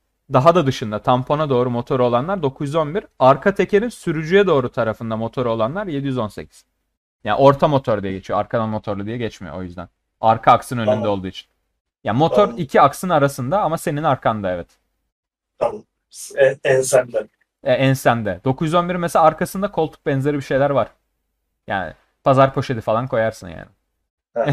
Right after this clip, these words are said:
Speaker 1: <laughs>
Speaker 2: yedi yüz on sekiz o da.
Speaker 1: Yedi yüz on sekizde yok. Direkt motor var abi kafanda. Ağzına bağırıyor motor.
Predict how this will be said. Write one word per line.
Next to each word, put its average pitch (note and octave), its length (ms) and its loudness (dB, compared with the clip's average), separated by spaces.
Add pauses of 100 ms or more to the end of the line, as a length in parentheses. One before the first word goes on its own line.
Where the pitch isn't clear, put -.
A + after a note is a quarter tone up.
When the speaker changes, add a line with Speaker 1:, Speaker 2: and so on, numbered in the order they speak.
(120)
Speaker 1:
<laughs> - 160 -16
Speaker 2:
yedi F3 140 -2
yüz B2+ 180 -8
on C#3 80 4
sekiz - 280 -4
o C#3 120 8
da. C#3+ 60 0
Speaker 1:
Yedi C3+ 100 6
yüz C3+ 100 4
on C#3 100 4
sekizde C3 320 0
yok. G2 180 0
Direkt B2 200 0
motor A2+ 320 0
var F#2 160 -2
abi E2 180 -4
kafanda. G2 520 -6
Ağzına A2+ 560 2
bağırıyor G2+ 320 0
motor. - 360 -16